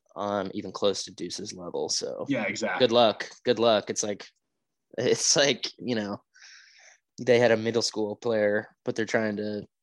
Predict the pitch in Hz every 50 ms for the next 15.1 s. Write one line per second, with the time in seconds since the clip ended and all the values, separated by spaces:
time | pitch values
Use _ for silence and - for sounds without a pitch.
0 | _ _ _ _ _ _ _ _ _ _ _ _ _ _ _ _ _ - - 117
1 | - 127 117 113 107 107 - 117 110 110 113 110 - _ _ _ _ _ _ _
2 | - 123 113 - 113 113 110 - - - 117 113 110 104 - _ - - - 120
3 | 120 117 113 107 107 104 - _ _ _ _ _ _ _ _ _ _ _ _ _
4 | - - 123 123 123 90 113 113 110 107 104 104 104 - _ _ _ _ _ _
5 | _ _ _ _ _ - 143 147 147 147 127 113 120 110 - 110 - - - 107
6 | 92 90 - - 73 69 73 80 - - _ _ _ _ _ _ _ _ - -
7 | - - - _ _ _ _ _ _ _ _ - 123 120 120 120 117 113 113 -
8 | - _ _ _ _ _ _ _ _ _ _ - 123 147 170 175 160 - - -
9 | 135 165 160 170 170 - - 170 165 147 143 139 123 - - 143 180 175 170 151
10 | 139 131 143 151 165 160 135 143 156 156 147 131 127 135 135 - - 131 131 135
11 | 143 147 139 - 156 143 131 127 123 123 - - 135 135 139 139 139 127 - 139
12 | 135 135 135 135 123 123 135 135 127 - - - - - 135 131 131 131 127 -
13 | 135 127 127 123 123 113 120 120 120 117 113 113 117 127 123 120 110 - - -
14 | 123 123 127 127 123 117 113 110 107 110 110 110 110 110 110 113 113 113 110 107
15 | 110 107 110